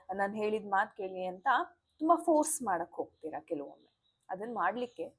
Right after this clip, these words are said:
ಹೋಗ್ಬೇಡಿ, ಅವ್ರಿಗೆ ಸ್ವತಂತ್ರವಾಗಿ ಬಿಟ್ಬಿಡಿ. ಇನ್ನು ಸಾಧನೆ ಮಾಡ್ಕೊಂಡ್ ಬಾ, ತದನಂತರ ನೋಡೋಣ. ಅಂದ್ರೆ ಸ್ವತಂತ್ರ ಅಂತಕ್ಕಂಥದ್ದು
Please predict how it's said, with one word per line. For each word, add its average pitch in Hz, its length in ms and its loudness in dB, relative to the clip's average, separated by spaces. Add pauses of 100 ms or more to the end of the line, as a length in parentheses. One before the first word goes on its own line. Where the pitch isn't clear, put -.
ಹೋಗ್ಬೇಡಿ, - 500 -12 (140)
ಅವ್ರಿಗೆ 214 720 -2
ಸ್ವತಂತ್ರವಾಗಿ 269 840 2
ಬಿಟ್ಬಿಡಿ. - 640 -12 (1080)
ಇನ್ನು 180 220 -6
ಸಾಧನೆ 202 460 2
ಮಾಡ್ಕೊಂಡ್ 226 520 0
ಬಾ, 311 280 0
ತದನಂತರ 185 560 -4 (240)
ನೋಡೋಣ. 160 280 -14
ಅಂದ್ರೆ 320 120 -10
ಸ್ವತಂತ್ರ 330 640 0
ಅಂತಕ್ಕಂಥದ್ದು 208 920 0